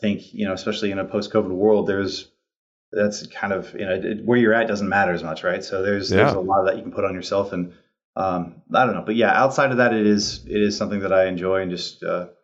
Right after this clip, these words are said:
Speaker 1: it is a little bit s-, slower
Speaker 2: Well, I
Speaker 1: pace
Speaker 2: mean, the,
Speaker 1: for
Speaker 2: the flip
Speaker 1: family.
Speaker 2: side of, of the covid thing, I mean, yeah, it made work happen just about anywhere, but it's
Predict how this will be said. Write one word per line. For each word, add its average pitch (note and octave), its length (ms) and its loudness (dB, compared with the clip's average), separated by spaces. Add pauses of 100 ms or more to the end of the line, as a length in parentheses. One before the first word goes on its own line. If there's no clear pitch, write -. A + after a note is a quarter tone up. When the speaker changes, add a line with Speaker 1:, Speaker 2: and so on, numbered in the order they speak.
(420)
Speaker 1:
it F#2+ 80 -4
is F#2+ 100 -6
a G2+ 40 0
little F#2 140 0
bit F2 80 -6
s-, - 100 -18 (340)
slower G#2+ 180 4
Speaker 2:
Well, B3 120 6
I A#2+ 40 8
Speaker 1:
pace E3 60 6
Speaker 2:
mean, D#3 100 6
the, F3 80 6
Speaker 1:
for G#3+ 60 6
Speaker 2:
the C3 140 2
flip B3 280 4
Speaker 1:
family. - 100 2
Speaker 2:
side G#2 380 4
of, G#2+ 640 4
of G2 160 -2
the G2 80 -2
covid B2+ 440 0
thing, D#2+ 360 -4 (100)
I D#2+ 60 -10
mean, - 240 -12
yeah, G2 340 2
it F2+ 140 -2
made F#2 320 2
work F#2 500 2
happen F2+ 400 0
just F#2 240 -2
about - 160 -4
anywhere, E2 420 2
but E2 180 0
it's E2 260 -4